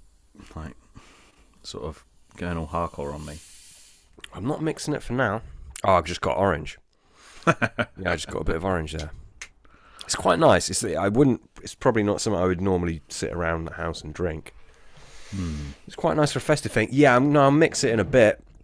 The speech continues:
Speaker 2: I got some, uh, Fever Tree ginger ale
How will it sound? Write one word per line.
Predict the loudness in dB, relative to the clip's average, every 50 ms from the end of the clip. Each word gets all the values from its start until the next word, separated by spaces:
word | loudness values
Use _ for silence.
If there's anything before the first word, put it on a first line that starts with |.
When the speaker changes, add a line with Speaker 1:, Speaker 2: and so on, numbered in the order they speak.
| -20 -20 -20 -20 -20 -20 -20 -10 -10 -6 -4
Speaker 2:
I | -4 -4
got | -2 0 -2 -2 0 -2
some, | 0 0 0 0 2 2 2
uh, | 4 4 4 4 2 0
Fever | -2 -8 -12 -6 -2 -2 0 0 -2 -4 -4
Tree | -6 -4 -2 0 0 0 0 -2 -6
ginger | -6 -4 -4 -4 -2 -4 -4 -6 -4
ale | -2 -2 -2 0 -2 -4 -6 -8